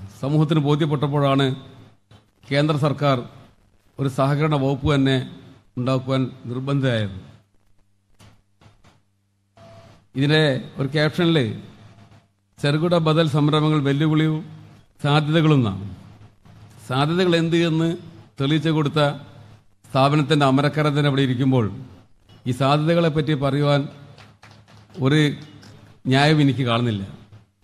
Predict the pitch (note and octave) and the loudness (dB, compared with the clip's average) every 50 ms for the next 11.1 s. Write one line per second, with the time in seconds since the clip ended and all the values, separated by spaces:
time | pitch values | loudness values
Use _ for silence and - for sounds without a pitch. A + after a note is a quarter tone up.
0 | _ _ _ - - _ _ _ _ _ _ _ _ _ _ _ _ _ _ _ | _ _ _ -20 -20 _ _ _ _ _ _ _ _ _ _ _ _ _ _ _
1 | _ _ C3 C#3+ D#3+ D#3+ D#3+ D#3+ D3+ E3 F3+ F3 E3 E3+ E3+ F3 E3 - D#3 D#3 | _ _ -6 -4 -2 0 0 -2 -2 0 -2 0 0 2 0 0 0 2 0 2
2 | D#3+ E3 D#3+ E3 E3+ F3 E3 E3 D#3+ D3+ D#3+ E3+ E3+ F3 D#3+ D#3+ D3+ D3+ D#3+ D#3 | 2 0 0 2 2 2 2 2 0 2 2 2 2 2 2 2 2 2 2 2
3 | D#3+ D#3+ D#3+ A#2+ D3+ D3 D3 D3 C#3 D#3 C#3 C#3+ C#3 C#3+ C#3+ C#3 C#3 B2+ B2 G#2 | 2 2 2 0 0 0 0 -2 -2 -2 0 0 0 2 2 0 0 0 -2 -2
4 | - - - - - - - - - _ _ - - _ _ _ _ _ _ _ | -6 -10 -16 -20 -20 -20 -20 -20 -20 _ _ -20 -20 _ _ _ _ _ _ _
5 | - - - - - - C3 C#3+ D3+ D#3+ E3 F#3 F#3 F#3+ E3 D3 E3+ D#3+ E3 E3 | -20 -20 -20 -20 -12 -6 -4 -2 -2 0 0 0 0 2 2 2 2 2 2 2
6 | D#3+ E3 E3 E3 D#3+ E3 E3 D#3+ D#3+ D#3+ D#3+ D#3+ D#3 D3+ D#3 D#3+ D3+ D3 C#3+ C#3+ | 2 2 2 0 0 -2 -2 -2 0 0 0 0 0 0 0 0 0 2 0 2
7 | C#3+ D3+ D3+ D3+ D#3 D3+ D3+ D3 D3 D#3 D#3+ - - - - - - - _ _ | 2 2 2 2 2 2 2 0 0 -2 -4 -8 -14 -20 -20 -20 -20 -20 _ _
8 | - - - _ _ _ _ _ _ _ _ - - _ _ _ _ _ _ _ | -20 -20 -20 _ _ _ _ _ _ _ _ -20 -20 _ _ _ _ _ _ _
9 | _ _ _ _ _ _ - - _ _ _ - - - C3 C#3+ D3+ D#3 - - | _ _ _ _ _ _ -20 -20 _ _ _ -16 -8 -4 -2 0 0 0 -2 -4
10 | - C#3 D3+ D#3 D#3+ E3 E3 E3+ E3+ F3 F3 D#3+ D#3 D3+ D#3 D#3 D#3 D#3 D#3+ D#3+ | -4 -4 -2 0 2 2 4 4 4 4 4 4 4 2 2 2 2 4 4 4
11 | E3 E3 | 2 0